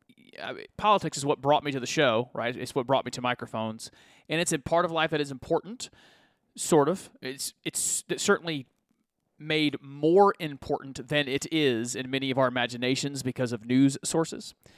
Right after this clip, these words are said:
Uh, I, I think it's partly just because it's content. We, we want to consume something. And, uh, for, like, the guys my age, it, if you were gonna consume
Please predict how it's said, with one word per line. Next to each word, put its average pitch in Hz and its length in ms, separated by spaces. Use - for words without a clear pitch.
Uh, - 140
I, 117 80
I - 260
think 151 180
it's - 140
partly 156 380
just 143 100
because 143 220
it's - 120
content. - 680
We, 131 500
we 165 160
want 160 300
to 185 120
consume 170 560
something. 117 460
And, 147 480
uh, 117 360
for, 147 240
like, 139 240
the 151 80
guys 151 320
my 135 140
age, 110 440
it, 156 200
if 151 160
you 196 60
were 196 80
gonna 170 160
consume 143 720